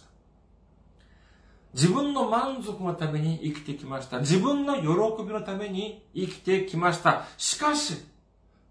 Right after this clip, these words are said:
これからはイエス様のために生きます。イエス様を中心として生きていきます。イエス様の満足のために生きていきます。イエス様の喜びのために生きていきます。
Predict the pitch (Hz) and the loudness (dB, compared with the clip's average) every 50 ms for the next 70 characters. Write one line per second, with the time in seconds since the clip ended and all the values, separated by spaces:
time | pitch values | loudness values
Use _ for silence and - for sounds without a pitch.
0 | _ - - 123 131 139 - 143 147 139 131 123 123 123 127 135 139 151 160 - | _ -6 -2 2 2 2 4 4 4 4 4 4 4 4 4 2 0 -4 -8 -14
1 | - - _ _ _ _ _ _ _ _ _ _ _ _ _ _ _ _ _ _ | -20 -20 _ _ _ _ _ _ _ _ _ _ _ _ _ _ _ _ _ _
2 | _ _ _ - 135 143 190 220 220 220 - 196 180 175 170 170 160 156 156 160 | _ _ _ -4 2 6 8 8 8 6 4 0 0 0 0 0 -2 0 0 0
3 | 160 170 165 160 160 156 147 156 151 147 143 147 - - - - _ _ _ _ | 2 0 0 0 -2 -2 -4 -4 -4 -4 -4 -6 -8 -12 -20 -20 _ _ _ _
4 | _ _ _ _ _ - 151 180 226 240 240 240 - 208 190 180 175 185 180 - | _ _ _ _ _ -2 2 4 6 6 4 4 0 -2 0 0 2 0 0 -2
5 | - - - 208 226 220 - 226 220 214 - 220 208 - - - 202 202 180 190 | -4 -4 -2 -2 -2 -2 -2 -4 -6 -6 -4 -4 -6 -4 -4 -2 0 0 0 0
6 | - - - 185 170 156 - - 143 - - 131 123 - 180 180 170 156 - - | -2 -4 0 0 2 2 0 -2 -8 -10 -10 -10 -6 -2 0 2 2 2 2 -2
7 | - - - - - - - 226 262 277 269 269 - 247 240 240 240 240 226 208 | -8 -18 -20 -20 -12 -4 2 4 4 4 4 2 2 2 2 4 4 4 2 4
8 | 202 214 233 262 262 269 240 247 240 240 240 233 220 220 214 214 214 214 214 208 | 4 6 6 6 4 0 -4 -6 -6 -4 -4 -2 -2 -2 0 0 0 -2 -2 -4
9 | - - - - - - - 180 175 170 175 175 180 180 180 180 - - - - | -6 -6 -8 -8 -8 -4 2 4 4 4 4 2 0 0 0 0 -2 -8 -16 -8
10 | - 196 262 285 277 - - 240 233 247 247 247 220 180 170 180 220 269 269 262 | -4 -2 0 0 0 0 0 -2 -2 0 0 0 2 4 6 6 6 6 4 4
11 | 262 254 269 277 269 269 - 262 320 320 294 269 233 - - - 185 175 165 170 | 2 2 2 2 0 0 2 2 2 4 4 2 0 -2 -2 2 2 2 2 2
12 | 160 151 120 - - - | 0 -2 -2 -4 -6 -14